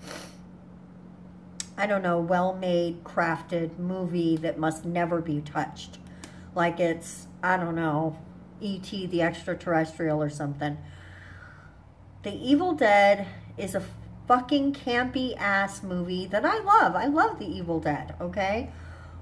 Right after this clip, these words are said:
But it's a campy movie made by a bunch of college kids who, frankly, some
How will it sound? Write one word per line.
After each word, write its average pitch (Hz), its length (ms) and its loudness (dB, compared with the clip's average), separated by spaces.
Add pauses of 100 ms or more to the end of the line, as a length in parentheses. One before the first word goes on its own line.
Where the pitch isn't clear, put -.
But 220 100 -2
it's 220 160 -4
a - 60 -6
campy 294 520 2
movie 214 680 0
made 202 560 -2 (180)
by 180 140 2
a 180 80 0
bunch 208 340 -2
of 240 140 -6
college 240 580 -4
kids 160 400 -4 (2500)
who, 254 160 -2
frankly, 262 840 2 (480)
some 285 680 4